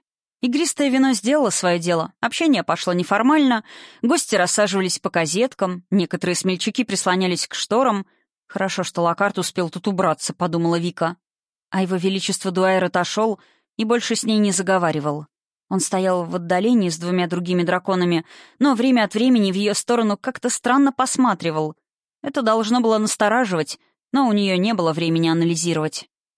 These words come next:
Потому что теперь их одолевали другие великолепные представители драконьего племени.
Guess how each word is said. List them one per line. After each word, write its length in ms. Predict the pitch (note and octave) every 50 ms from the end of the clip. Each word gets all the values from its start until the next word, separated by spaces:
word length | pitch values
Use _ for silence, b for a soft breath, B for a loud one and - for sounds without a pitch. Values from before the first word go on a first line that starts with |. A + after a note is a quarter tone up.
| _ _ _
Потому 260 | - - G3 F3+ F3+ F3
что 160 | - - E3+
теперь 300 | - F#3 - G#3+ A3 G3+
их 100 | - -
одолевали 520 | F3+ E3+ F3 F3+ F3 F#3 F#3+ F#3+ F#3+ F3
другие 460 | E3 E3 G3 G#3+ F#3 E3+ F#3+ A3 A#3
великолепные 640 | G#3 F3+ E3 E3 - - E3 E3+ F3 - F3 F3 E3
представители 680 | - - F#3 - - - F#3 G#3 B3 B3 - G#3 G3
драконьего 540 | F#3+ F3+ F3+ F3 - - F3+ F3+ F3 E3+ E3+
племени. 520 | E3+ - F3 F3 F3 E3+ E3 E3 E3 E3+